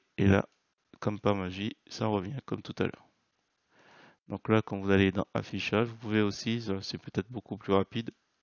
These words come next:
le décocher, ainsi de suite. Voilà, ça va être une petite vidéo. Si vous avez trouvé intéressant mes explications, je vous remercie de me mettre un pouce vers, vers le haut.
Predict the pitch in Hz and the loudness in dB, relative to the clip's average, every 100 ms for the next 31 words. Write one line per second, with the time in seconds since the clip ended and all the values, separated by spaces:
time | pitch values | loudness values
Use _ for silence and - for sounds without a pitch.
0 | _ _ _ - 98 95 - 98 - 104 | _ _ _ -6 -2 -4 -4 -8 -2 -2
1 | - - _ 113 - 104 - - - _ | -2 -10 _ -16 -12 -12 -12 -20 -20 _
2 | - - - - - - _ _ 131 123 | -20 -20 -20 -20 -20 -20 _ _ 6 8
3 | 113 110 104 110 107 107 104 _ 117 110 | 8 2 2 -2 -6 -6 -8 _ -4 -2
4 | 104 104 107 107 151 156 - 110 110 110 | -4 2 4 4 2 -4 -6 0 4 4
5 | - 110 110 104 104 101 - 113 107 98 | 2 -2 -2 2 4 4 0 -6 -6 -8
6 | _ _ _ _ - - _ 101 95 101 | _ _ _ _ -20 -20 _ -4 -2 -2
7 | - - 98 - 117 135 _ _ - _ | -4 2 2 2 -4 -4 _ _ -20 _
8 | 113 101 107 110 110 120 107 104 101 98 | -8 -4 -2 0 -2 -2 -2 -2 -2 -4
9 | - 101 98 95 - 110 101 104 95 95 | -4 -6 -4 -6 -8 -10 -2 -2 -2 -6
10 | 98 175 _ _ _ - 98 101 104 120 | -12 -16 _ _ _ -4 -2 -2 -2 -2
11 | 151 | -2